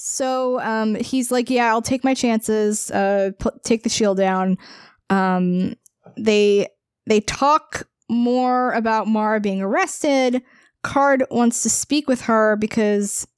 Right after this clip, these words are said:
she must be feeling like Card had on the Chimera when he was kidnapped.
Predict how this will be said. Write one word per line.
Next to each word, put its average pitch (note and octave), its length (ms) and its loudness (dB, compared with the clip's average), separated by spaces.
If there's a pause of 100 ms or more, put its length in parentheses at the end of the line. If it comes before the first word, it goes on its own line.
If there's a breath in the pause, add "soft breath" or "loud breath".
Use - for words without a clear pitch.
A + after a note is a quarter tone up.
(140)
she - 240 0
must A#3+ 340 2 (160)
be A#3+ 160 2
feeling B3 540 2
like G#3 220 -2
Card A#3 520 0
had G3+ 600 0 (280 soft breath)
on G#3 140 2
the G3+ 80 0
Chimera G#3+ 920 2 (460 soft breath)
when A3 220 2
he G#3 680 -2
was G3 240 0
kidnapped. - 720 -4